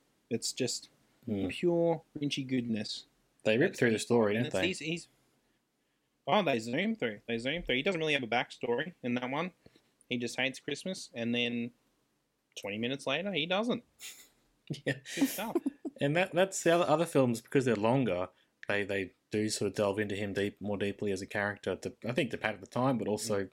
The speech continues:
Speaker 2: to, you know, a bit, a bit more sophisticated. But it kind of shows in this one. It's like, yeah, he's a bad guy. He's called the Grinch. Hates Christmas. Don't even worry about it. <laughs> You don't need to.
Speaker 1: <laughs> Yeah, get on board.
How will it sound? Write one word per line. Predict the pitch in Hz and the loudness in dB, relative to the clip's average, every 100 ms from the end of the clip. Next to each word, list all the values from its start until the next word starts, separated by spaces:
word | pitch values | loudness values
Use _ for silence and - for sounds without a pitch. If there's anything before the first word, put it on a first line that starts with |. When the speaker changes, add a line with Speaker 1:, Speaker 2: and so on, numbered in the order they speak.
| _ - | _ -6
Speaker 2:
to, | 92 - _ | -6 -6 _
you | 90 | -10
know, | 90 | -6
a | |
bit, | 113 87 | -6 -6
a | 101 | -8
bit | 101 | -6
more | 98 | -4
sophisticated. | - - 117 - 113 113 113 - - - _ - | -6 -6 -8 -2 0 0 -2 -14 -20 -20 _ 0
But | 135 127 - - _ | 2 2 -4 -20 _
it | 139 | -10
kind | 127 220 | 2 4
of | 190 | 4
shows | - 135 127 | 6 4 4
in | |
this | 120 139 | 0 0
one. | 117 104 | 0 0
It's | 131 | -2
like, | 123 135 | -2 2
yeah, | 170 135 139 - | 2 2 -2 -4
he's | 147 | 0
a | 143 | 2
bad | 151 190 | 4 4
guy. | 156 107 - | 2 0 -2
He's | 127 | -6
called | 175 160 | 0 0
the | 120 | 4
Grinch. | 147 120 - | 2 2 -2
Hates | 160 156 | -2 0
Christmas. | - 147 127 95 - - - | 0 0 0 -4 -6 -16 -2
Don't | 151 | 0
even | 165 | 2
worry | 123 139 147 | 4 4 4
about | 107 95 | 2 -2
it. | 90 _ _ - | -4 _ _ -20
<laughs> | - _ - | -20 _ -6
You | 139 | 0
don't | 131 | 2
need | 143 156 | 2 2
to. | - 214 - | -2 -2 -4
Speaker 1:
<laughs> | 180 _ _ _ - - - _ _ _ _ - | -10 _ _ _ -20 -20 -20 _ _ _ _ -8
Yeah, | - - 135 | -8 -2 -4
get | 139 156 | -4 -8
on | 135 | -6
board. | 127 147 147 | -6 -6 -8